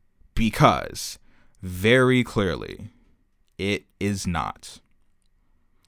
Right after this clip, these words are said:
Protect each other. Stand up for each other.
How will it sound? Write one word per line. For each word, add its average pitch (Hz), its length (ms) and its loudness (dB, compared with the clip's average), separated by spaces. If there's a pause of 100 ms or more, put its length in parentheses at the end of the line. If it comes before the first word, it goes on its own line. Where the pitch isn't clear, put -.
(380)
Protect - 400 0
each 90 180 -6
other. 50 340 -8 (1040)
Stand 113 480 2
up 95 120 0
for - 160 -8
each 76 220 -6
other. - 320 -12